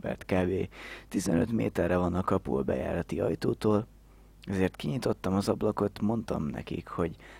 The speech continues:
legyenek szívesek bemászni, mert nem tudom kinyitni az ajtót, mert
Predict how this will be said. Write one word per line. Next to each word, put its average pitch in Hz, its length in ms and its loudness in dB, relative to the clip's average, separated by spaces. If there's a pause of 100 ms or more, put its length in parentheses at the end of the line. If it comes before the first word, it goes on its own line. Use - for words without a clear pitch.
legyenek 87 300 4
szívesek - 420 0
bemászni, 101 520 2
mert 104 340 0
nem 127 160 -2
tudom - 260 -2
kinyitni - 420 -2
az - 140 -4
ajtót, - 380 -2
mert 87 260 0